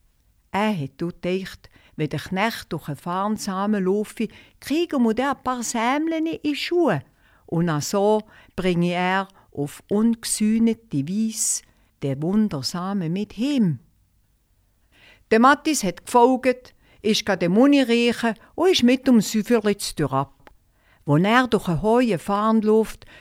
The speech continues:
spürt er einen sackermässigen Schmerz im Schuh. Und darauf ein hört er den Hund von der oberen Hütte,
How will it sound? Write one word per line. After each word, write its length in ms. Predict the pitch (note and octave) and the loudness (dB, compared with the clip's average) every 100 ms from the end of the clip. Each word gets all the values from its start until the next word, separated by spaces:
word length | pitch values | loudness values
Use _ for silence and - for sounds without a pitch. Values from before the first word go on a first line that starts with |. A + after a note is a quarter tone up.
| - _ | -20 _
spürt 600 | - - - A3+ G3+ D#3+ - | -4 -4 8 8 8 0 -4
er 160 | F#3 | -4
einen 100 | E3+ | -2
sackermässigen 1040 | E3+ G#3 G3+ - - G#3+ A3 A3 - A#3+ G#3 | -4 -8 -12 -14 -12 -8 -6 -2 -2 0 0
Schmerz 640 | - A3 A#3+ B3 - - | 2 2 4 2 0 -8
im 220 | - A#3 G#3 | 0 2 2
Schuh. 340 | - B3 C4 B3+ _ _ _ _ _ | 2 4 4 0 _ _ _ _ _
Und 180 | C#4+ C#4+ | 0 4
darauf 240 | C#4 B3 D4+ | 6 6 4
ein 260 | F4 F#4+ - _ _ _ _ - | 6 4 0 _ _ _ _ 6
hört 400 | D#4+ C#4 F#3+ - | 8 8 6 -4
er 80 | G3 | 0
den 180 | G#3 | 2
Hund 280 | G3+ F4 F#4+ | 6 4 4
von 160 | - B3 | 2 4
der 160 | A#3 | 4
oberen 420 | - C#4+ C#4+ B3+ G#3 | 4 2 4 4 6
Hütte, 400 | C#4 - C4 | 4 2 -2